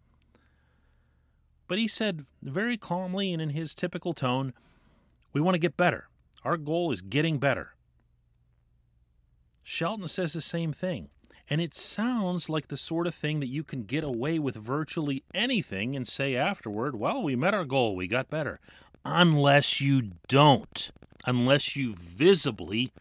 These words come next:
regress. This is a concern. This is a concern, I think, bigger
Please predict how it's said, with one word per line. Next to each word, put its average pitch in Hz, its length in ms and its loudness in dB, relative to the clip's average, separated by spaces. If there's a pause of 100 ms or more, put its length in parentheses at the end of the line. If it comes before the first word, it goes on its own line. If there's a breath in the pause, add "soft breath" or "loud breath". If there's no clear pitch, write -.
(180 loud breath)
regress. 104 880 0 (4000)
This 190 500 6 (400 soft breath)
is 131 200 -2
a 113 80 -4
concern. 139 640 0
This 226 220 4
is 208 120 0
a 165 60 -2
concern, 147 500 -2
I 139 140 0
think, 110 300 -6
bigger 135 340 0